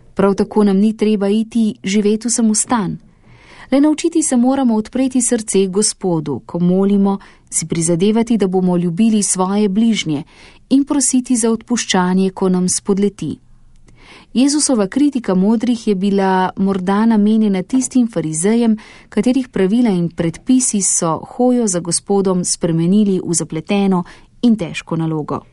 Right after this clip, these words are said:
Jezus je pokazal drugo pot. "Vzemite nase moj jarem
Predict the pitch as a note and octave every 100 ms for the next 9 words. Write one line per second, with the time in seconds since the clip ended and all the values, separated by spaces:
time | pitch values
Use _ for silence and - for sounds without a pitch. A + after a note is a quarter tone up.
0 | - - _ _ _ _ - F3 F#3 -
1 | F#3+ F#3+ G3+ G3+ G#3 G#3+ G#3 B3+ A3 -
2 | - - - - _ - - - A3+ C4
3 | D#4+ D4 A#3 A3+ - A#3 A3 A3 F#3 F3+
4 | F#3+ G3+